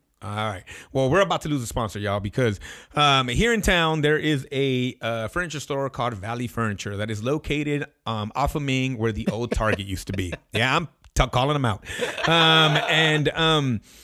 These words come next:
Speaker 1: I'm not a big fan. I'm not a big fan because, uh, they're like sharks in the water. Like, as soon as you step in, you haven't even taken a breath, and they're all over you. And when you very nicely say, "Hey, you know, I'm just gonna look around and I'll, I'll come." "What's your name?" "Ricky." "All right, cool, Ricky.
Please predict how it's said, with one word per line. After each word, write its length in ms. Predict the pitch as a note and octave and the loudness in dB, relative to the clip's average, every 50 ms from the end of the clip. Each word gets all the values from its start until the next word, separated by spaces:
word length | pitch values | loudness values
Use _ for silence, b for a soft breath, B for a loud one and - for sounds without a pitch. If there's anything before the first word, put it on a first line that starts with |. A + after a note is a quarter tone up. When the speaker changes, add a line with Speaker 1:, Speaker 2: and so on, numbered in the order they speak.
| B B B B - | B B B B 0
Speaker 1:
I'm 200 | - F3+ G#3 B3+ C#4+ | 2 2 4 4 2
not 140 | C4+ C4+ C4 | 2 2 2
a 20 | |
big 160 | B3 D4 A#3 | 0 -2 -4
fan. 240 | - C4+ A3+ - - _ _ _ - | -4 -4 -4 -4 -8 _ _ _ -8
I'm 80 | - F3 | -4 -2
not 120 | F#3+ G#3+ | 0 0
a 20 | G#3+ | 0
big 140 | A3+ G#3 - | 0 -2 -2
fan 240 | A#3 A3 A3 G#3 | 0 0 0 -2
because, 560 | F3+ F3+ - F#3 E3+ E3+ D#3+ D3 C#3 B2+ B2+ _ _ - | -2 -4 -2 -2 0 0 0 -2 -2 -4 -8 _ _ -4
uh, 260 | C#3 C#3+ D3 C#3 B2+ | -2 -2 0 -2 0
they're 180 | A#2+ D3 D#3+ E3+ | 0 0 0 0
like 140 | E3 D3 - | 0 -2 -2
sharks 460 | - - C#3 A#2+ - - - - C3+ | -4 -4 -4 -6 -8 -12 -14 -12 -8
in 80 | B2+ | -6
the 80 | B2+ A#2+ | -4 0
water. 320 | A#2+ A2+ G#2 G2 F2+ E2+ _ _ - | 0 -2 -2 -4 -12 -20 _ _ -10
Like, 260 | A2+ A2+ A2+ A2 G2+ | -6 -6 -6 -6 -8
as 100 | B2 A#2 - | -10 -12 -10
soon 200 | - F#3 F#3 F#3 | -6 -6 -4 -4
as 120 | F#3 E3 F3+ | -4 -4 -4
you 80 | F#3 D#3 | -6 -8
step 300 | - - E3+ D#3+ - E3 | -2 -2 -2 -2 0 0
in, 240 | F3 F#3+ G3+ G3 | -2 0 -2 -2
you 140 | D#3+ D3+ D#3 | -2 -2 -2
haven't 240 | C#3+ D3+ D3+ D#3 D3+ | 0 0 -2 -2 -6
even 160 | D3 C#3+ C#3+ - | -8 -8 -8 -10
taken 200 | - C3+ C3 A#2+ | -8 -8 -8 -8
a 60 | G#2 | -8
breath, 380 | G#2+ B2+ E3+ G3 A3 G3+ - - - | -2 0 0 0 0 -2 -6 -6 -8
and 100 | C3+ B2+ | -6 -4
they're 120 | C3 C3 B2 | -2 -2 -2
all 140 | B2 B2 B2+ | -2 -2 -2
over 160 | A2+ G2 G2+ | -4 -4 -6
you. 120 | G#2 - - _ _ _ B B B B B B B B - | -12 -18 -20 _ _ _ B B B B B B B B -2
And 220 | F#3+ G3+ G3 E3+ | -2 0 0 2
when 180 | F#3+ G3+ G#3 G3+ | 0 0 0 0
you 460 | G3 A3 A#3 A3 G#3+ G3+ F#3+ F3 - _ - | 0 0 0 0 -2 -4 -6 -8 -10 _ -10
very 260 | C#3 C#3 E3 F3+ F3 | -2 0 0 0 0
nicely 320 | D#3+ E3 E3+ D#3+ - D#3+ D3+ | 0 -2 -4 -4 -4 -6 -6
say, 460 | - - D3+ D3 D3 D3 C#3+ C#3+ B2+ | -6 -4 -2 -2 0 0 -2 -2 -2
"Hey, 260 | B2+ F3 F#3+ F#3 F#3 F#3 | -4 -2 -2 0 -2 -2
you 160 | E3+ D3 C#3+ | -4 -6 -8
know, 160 | D3 D3+ D3 | -8 -6 -6
I'm 80 | C#3 C#3 | -6 -6
just 120 | C3 - | -8 -8
gonna 120 | - C#3+ C#3 | -8 -8 -8
look 120 | C3+ - | -8 -6
around 560 | B2 B2+ C3+ C#3+ C#3 C#3 C#3 C#3 C#3 C3+ B2+ - - | -4 -4 -2 -2 -2 -4 -4 -6 -6 -8 -10 -12 -12
and 160 | B2 A2+ G#2+ | -12 -10 -8
I'll, 240 | A#2 A#2+ A2+ A2 - - | -8 -10 -10 -10 -12 -12
I'll 160 | A#2+ C#3+ D3+ | -10 -8 -10
come." 340 | A#2 - _ - D3+ D3+ C3+ | -10 -12 _ -10 -10 -8 -6
"What's 160 | D3 D3+ - | -8 -8 -6
your 60 | E3+ | -8
name?" 240 | F3 F#3 G3 F#3 F3+ | -8 -8 -10 -12 -8
"Ricky." 300 | - C#3+ D#3 E3 F#3+ F#3 | -6 -6 -6 -4 -4 -4
"All 100 | D#3 C#3+ | -2 0
right, 140 | C#3 C3 B2 | 0 -2 -2
cool, 160 | - D#3 C#3 | -2 -4 -2
Ricky. 360 | B2+ B2+ B2 C#3 D3 C#3+ C#3 | -2 -2 -4 -4 -6 -8 -8